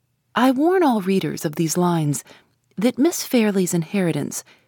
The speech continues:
is a very serious part of Miss Fairley's story, and that Mister Gilmore's experience in this particular must be their experience also, if they wish to understand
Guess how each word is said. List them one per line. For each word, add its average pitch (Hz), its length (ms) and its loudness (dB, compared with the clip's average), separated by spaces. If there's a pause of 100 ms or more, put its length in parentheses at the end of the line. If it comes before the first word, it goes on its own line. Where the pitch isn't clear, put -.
(160)
is 214 140 -4
a 247 60 2
very 330 240 0
serious - 540 -2
part - 340 -10 (300)
of 175 140 0
Miss 190 220 2
Fairley's 165 420 0
story, - 500 -4 (720)
and 220 120 4
that - 120 2
Mister 196 300 0
Gilmore's 165 560 2
experience - 680 -8 (240)
in 185 140 2
this 240 160 2
particular - 640 -10 (500)
must 208 360 0
be 67 140 -6
their 151 180 -2
experience 190 600 -2
also, - 440 -6 (460)
if - 160 -18
they 175 120 -4
wish 170 240 -2
to - 100 -8
understand 151 560 0